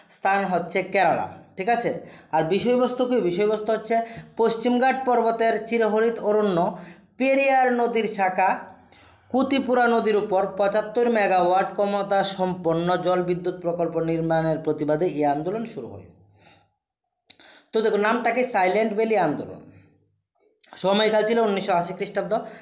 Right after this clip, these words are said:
স্থান ছিল কেরালা। এটার একটা বিষয়বস্তু ছিল সাইলেন্ট ভ্যালি আন্দোলনের। এটা কি? এটা হচ্ছে পশ্চিমঘাট পর্বত, যা আমরা জানি যে কেরালার মধ্যে পশ্চিমঘাট পর্বত অবস্থিত। আর যারা genius study টেট পয়েন্টে পড়াশোনা করেন,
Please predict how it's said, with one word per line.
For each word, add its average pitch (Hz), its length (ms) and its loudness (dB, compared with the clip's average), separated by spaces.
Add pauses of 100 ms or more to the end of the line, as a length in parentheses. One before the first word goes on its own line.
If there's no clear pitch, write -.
(100)
স্থান 208 300 0
ছিল 170 240 0
কেরালা। 143 360 0 (300)
এটার 190 240 0
একটা - 140 -2
বিষয়বস্তু 180 540 -2
ছিল 147 220 -4
সাইলেন্ট 147 400 0
ভ্যালি 147 180 0
আন্দোলনের। 139 460 -2 (140)
এটা 175 180 -2
কি? 185 120 -4
এটা 160 220 -4
হচ্ছে 175 300 -4 (380)
পশ্চিমঘাট 247 680 0
পর্বত, 143 420 -2
যা 170 120 0
আমরা 190 240 2
জানি 208 220 2
যে 196 80 0
কেরালার 190 360 2
মধ্যে 175 260 -2
পশ্চিমঘাট 170 480 -2
পর্বত 165 280 0
অবস্থিত। 151 320 -4
আর 151 180 2
যারা 156 260 2
genius 175 360 -2
study 202 240 -4
টেট 185 240 -4
পয়েন্টে 185 220 0
পড়াশোনা 160 400 -2
করেন, 170 300 -2